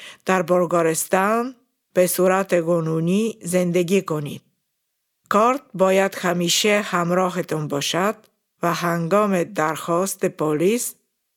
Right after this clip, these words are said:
و همچین هنگام مراجعه به نهادهای دولتی، دادگاه، درمانگاه یا بیمارستان و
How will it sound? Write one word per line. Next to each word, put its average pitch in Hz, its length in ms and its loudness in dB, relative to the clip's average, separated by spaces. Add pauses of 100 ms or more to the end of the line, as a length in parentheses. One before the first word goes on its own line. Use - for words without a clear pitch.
(520)
و 175 60 2 (140)
همچین 180 1080 -2 (840)
هنگام 185 720 2
مراجعه 170 800 2
به 156 420 -2
نهادهای 165 1040 -2 (400)
دولتی، 156 840 0 (760)
دادگاه، 170 800 2 (720)
درمانگاه 165 1080 0 (100)
یا 170 360 2
بیمارستان 160 1080 -2 (680)
و 170 320 2